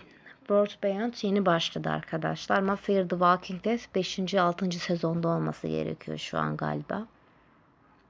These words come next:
Ben onları izlemiyorum. Sadece The Walking Dead sevdiğim için The Walking Dead izliyorum arkadaşlar. Bu çok güzel bir dizi.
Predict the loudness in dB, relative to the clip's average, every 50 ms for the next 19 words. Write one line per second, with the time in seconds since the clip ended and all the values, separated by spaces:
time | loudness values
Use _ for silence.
0 | _ _ _ _ _ -20 -14 -6 -2 0 2 2 4 4 4 4 4 2 2 0
1 | 2 2 4 4 6 4 4 4 2 0 -2 0 0 2 2 2 2 4 4 4
2 | 6 6 6 4 2 0 -4 -4 -4 -4 -4 -4 -4 -4 -2 2 4 4 4 2
3 | 2 0 0 0 0 -2 -2 -2 -2 2 2 4 4 4 4 2 0 -6 -8 -2
4 | -2 -2 -2 -2 -4 -6 -4 -2 -2 0 0 0 -2 -2 -2 -4 -4 -6 -4 -2
5 | -4 -4 -4 -4 -2 -2 -2 -2 -6 -12 -20 _ _ _ -20 _ _ _ _ _
6 | _ _ _ _ _ _ _ _ _ _ _ _ _ _ _ -20 -20 _ -20 -20
7 | _ -14 -12 -8 -4 -4 -4 -4 -4 -2 2 2 2 2 2 0 -4 -6 -6 -6
8 | -8 -8 -6 -2 0 2 2 2 0